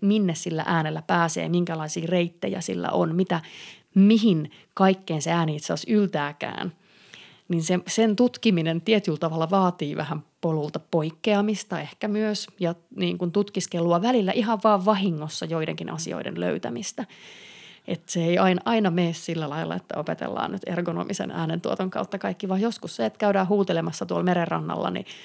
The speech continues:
auttaakin hahmottamaan niin kun jonkun asian, mm, vaikka siellä ei olekaan mitään semmoista teknistä, ähm, ähm, tuot-, ähm, tai niin kun harjoitetta välttämättä alla niin,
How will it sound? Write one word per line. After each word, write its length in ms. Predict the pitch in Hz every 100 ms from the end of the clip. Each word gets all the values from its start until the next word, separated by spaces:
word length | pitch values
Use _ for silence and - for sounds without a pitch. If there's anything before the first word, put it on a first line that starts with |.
| -
auttaakin 500 | - 196 - 151 170
hahmottamaan 760 | 160 165 156 147 - 156 131 190 - - - _
niin 140 | 190 160
kun 100 | 170
jonkun 380 | 185 170 170 -
asian, 440 | 175 180 160 165 - - - - - -
mm, 440 | 180 170 170 165
vaikka 240 | 165 160 170
siellä 220 | 175 170
ei 100 | 175
olekaan 380 | 180 - 156 151 101 - 185 180
mitään 400 | 202 202 160 156
semmoista 340 | 165 160 -
teknistä, 480 | 185 175 170 156 -
ähm, 680 | 170 196 165 156 147 151 160 -
ähm, 320 | 156 147 62 - - - _ -
tuot-, 300 | - 175 170 - - 175 175
ähm, 300 | 175 160 160 151 170
tai 160 | - 165
niin 100 | 160
kun 100 | 165
harjoitetta 640 | 151 180 165 151 156 -
välttämättä 560 | 151 156 - 165 160 -
alla 340 | 190 180 156 147
niin, 360 | 170 165 156